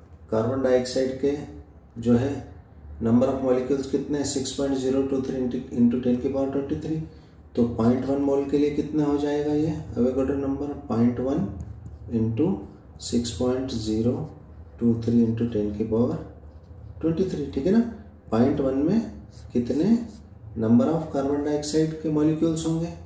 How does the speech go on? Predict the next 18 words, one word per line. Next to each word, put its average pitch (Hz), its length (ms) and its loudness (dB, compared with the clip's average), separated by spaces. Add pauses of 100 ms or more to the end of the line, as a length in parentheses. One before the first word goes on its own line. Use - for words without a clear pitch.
(540)
ठीक 139 100 -6
है 185 80 0
ना। 202 120 -2
अब 113 180 0
हमें 131 180 6
ये 180 80 2
पता 190 220 2
चल 185 240 4
जाएगा 180 300 -2
पॉइंट 147 320 -4
वन 143 100 -2
मोल 139 240 -4
से, 123 200 -6
तो 123 140 -4
ये 131 140 2
कितना 131 300 -2
हो 131 180 -2
जाएगा, 139 440 -2